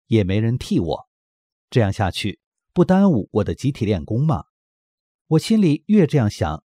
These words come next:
就越难受，难受的我简直要崩溃了。我看到了那个难受的物质是一团淡黑色的东西，我突然冷静了。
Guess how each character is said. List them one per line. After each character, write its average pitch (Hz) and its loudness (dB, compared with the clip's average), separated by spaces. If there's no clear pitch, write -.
就 - -4
越 131 2
难 73 -8
受， 92 -2
难 151 4
受 208 0
的 123 0
我 123 0
简 92 -2
直 69 -4
要 98 0
崩 160 2
溃 180 -2
了。 73 -6
我 123 4
看 151 -2
到 110 0
了 78 -6
那 180 -2
个 151 0
难 104 -2
受 175 -4
的 165 0
物 202 0
质 78 -8
是 - -4
一 170 0
团 90 -6
淡 113 -2
黑 180 -2
色 170 -2
的 76 -6
东 80 -8
西， - -12
我 110 2
突 - -4
然 123 -2
冷 98 -4
静 110 -4
了。 73 -8